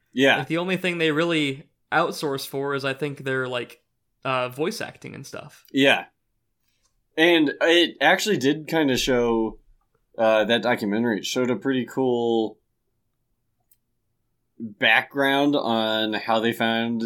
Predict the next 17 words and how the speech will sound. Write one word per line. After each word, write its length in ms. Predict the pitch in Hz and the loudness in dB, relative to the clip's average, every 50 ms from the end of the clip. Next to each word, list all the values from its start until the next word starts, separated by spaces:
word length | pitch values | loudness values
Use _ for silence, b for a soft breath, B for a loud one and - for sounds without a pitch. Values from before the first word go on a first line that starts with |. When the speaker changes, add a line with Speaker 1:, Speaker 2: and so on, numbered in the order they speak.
| - - | -6 -6
Speaker 1:
the 160 | 107 113 107 | -4 -4 -4
voice 320 | 95 98 101 113 117 - | -2 -2 -2 0 0 0
actors. 720 | 131 131 139 139 - 151 156 156 165 156 - - - - _ - | 0 0 -2 -2 -2 -2 -2 -2 -2 -2 -4 -8 -10 -12 _ -8
Um, 580 | 110 107 104 101 98 98 95 95 95 95 98 - - - _ _ _ _ _ _ _ _ _ _ _ - | -6 -4 -2 -2 -2 -4 -4 -6 -8 -10 -14 -16 -20 -20 _ _ _ _ _ _ _ _ _ _ _ -4
it 120 | - 123 120 | -2 0 0
was 180 | 120 117 113 | 0 -2 -4
for 540 | - - 131 120 120 117 117 117 113 113 113 | -4 -4 -2 0 0 2 2 2 2 0 0
the, 560 | 101 110 107 104 104 104 104 101 101 101 - - | 0 -2 -2 0 0 0 0 0 0 -2 -2 -4
I 120 | 101 101 | -6 -6
just 320 | 95 - 107 101 95 - | -8 -8 -8 -10 -10 -10
said 200 | - 90 82 76 | -12 -14 -16 -16
the 100 | 78 82 | -16 -18
name 280 | 82 82 85 87 87 87 | -18 -18 -18 -16 -16 -16
of 140 | 90 87 92 | -14 -12 -12
it, 200 | 95 - - - | -12 -12 -12 -10
The 120 | - 98 | -8 -6
Wind. 540 | 95 101 104 104 104 104 104 104 104 101 - | -4 -2 -2 -2 -2 -4 -4 -4 -4 -6 -6